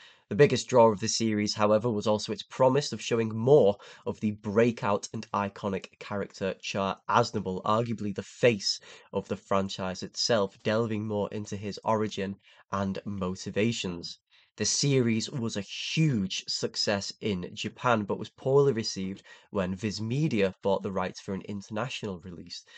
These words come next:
and most likely due to its decision to release the origin in form of perfect bound magazines that ended up only printing half of the original books.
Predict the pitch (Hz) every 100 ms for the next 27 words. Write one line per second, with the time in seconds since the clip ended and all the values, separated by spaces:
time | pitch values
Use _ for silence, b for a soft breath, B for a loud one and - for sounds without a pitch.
0 | B B 95 92 98 - 107 104 104 95
1 | 95 - 98 - 107 98 95 95 - 98
2 | 98 101 - 101 120 127 131 147 185 _
3 | - 104 101 - 107 104 104 101 b b
4 | _ - 127 131 147 - - 104 107 107
5 | 104 104 107 113 110 170 113 107 - 107
6 | - - 196 202 185 180 165 123 - 175
7 | - 98 B B B _ - 139 143 98
8 | - - 98 - - 101 98 95 98 -
9 | 85 80 117 - - -